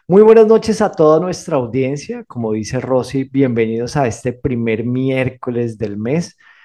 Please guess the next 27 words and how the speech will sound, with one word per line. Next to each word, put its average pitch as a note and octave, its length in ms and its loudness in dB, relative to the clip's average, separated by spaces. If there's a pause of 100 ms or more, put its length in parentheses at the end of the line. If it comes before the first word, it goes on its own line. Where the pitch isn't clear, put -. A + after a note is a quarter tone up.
(140)
Estamos A2+ 580 -8 (180)
contentos A#2+ 880 -2
y A#2 40 -6
honrados A#2 400 -2
de C#3+ 100 -2
contar A2 400 -8
con B2 160 -10
su C3+ 320 -10
audiencia C#3 720 -6 (480)
y C3 180 -2
vamos C#3+ 320 0
a B3+ 40 2
hablar D#3 260 2
de G3 160 0
muchos G3 760 -4
temas, B2 340 0
muchos A#2+ 360 -8
temas D#3 560 -4
financieros, D#3+ 1080 -4
muchos B2+ 440 -10
temas C3+ 340 -6
de A2 160 -2
riesgos. D3+ 760 -2 (320)
Hoy B2+ 160 -2
tenemos C#3 400 -2
aprendizajes. C#3+ 1200 -2 (320)
Bueno, A2 220 -6